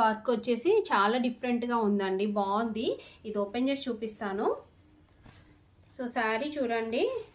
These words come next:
కంప్లీట్ మనకి ఇలా వస్తుంది. కలర్ కాంబినేషన్ అయితే అస్సలు మీరు డౌట్ పడాల్సిన అవసరం లేదండి, చాలా చాలా బాగుంది. చూస్తున్నారు కదా, పైన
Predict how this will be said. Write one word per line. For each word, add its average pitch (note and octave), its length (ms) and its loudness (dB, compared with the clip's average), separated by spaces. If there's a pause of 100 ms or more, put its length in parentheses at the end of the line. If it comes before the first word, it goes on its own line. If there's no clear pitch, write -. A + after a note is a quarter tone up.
(180)
కంప్లీట్ B3 500 -2 (120)
మనకి A#3+ 260 0
ఇలా A3 220 0
వస్తుంది. A3 520 -2 (380)
కలర్ A3+ 340 4
కాంబినేషన్ A#3+ 600 2
అయితే G#3+ 180 -4
అస్సలు D4 460 -2
మీరు A3 160 2 (100)
డౌట్ G3+ 260 2
పడాల్సిన B3 340 2
అవసరం G#3 360 0
లేదండి, G3+ 360 2 (500)
చాలా A3 400 6 (100)
చాలా A3+ 240 2
బాగుంది. G#3 320 0
చూస్తున్నారు C4 420 0
కదా, C4+ 140 4 (160)
పైన B3 280 4